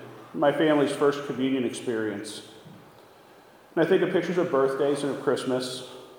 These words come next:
I think of first days of school and soccer goals.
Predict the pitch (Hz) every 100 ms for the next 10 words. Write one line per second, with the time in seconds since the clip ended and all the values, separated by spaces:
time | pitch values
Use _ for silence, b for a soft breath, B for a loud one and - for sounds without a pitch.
0 | - - b b b b b 147 170 143
1 | - 156 156 156 139 127 - 143 147 127
2 | 110 - 131 - 120 110 104 95 -